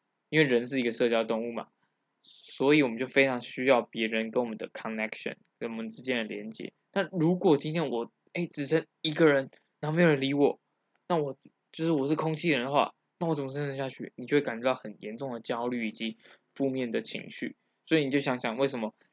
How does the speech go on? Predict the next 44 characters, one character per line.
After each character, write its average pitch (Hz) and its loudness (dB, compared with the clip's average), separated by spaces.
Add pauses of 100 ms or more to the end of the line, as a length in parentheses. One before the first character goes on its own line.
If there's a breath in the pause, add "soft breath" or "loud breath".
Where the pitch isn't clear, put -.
监 143 4
狱 139 0
里 110 -4 (300)
最 156 6
严 117 0
重 127 -2
的 117 -4
惩 110 -8
罚 104 -8
就 117 -8
是 113 -8 (100)
关 117 -2
禁 - -12
闭？ - -12 (560)
对， - -6 (160)
所 135 -2
以 - -2
你 120 -4
就 120 -6
是 120 -4
可 120 0
以 117 2
想 117 -8 (300)
这 - -4
样 117 -6
去 117 -8 (140)
思 - -12
考。 - -12 (1300)
好， 156 6 (320 loud breath)
所 185 4
以， 190 4 (300)
呃， 120 0
总 120 -4
结 117 -6
作 156 2
者 120 0
提 120 -6
出 135 -8
的 127 -2
三 123 -6
个 117 -2
原 104 -8
则 107 -6
哈， 113 -8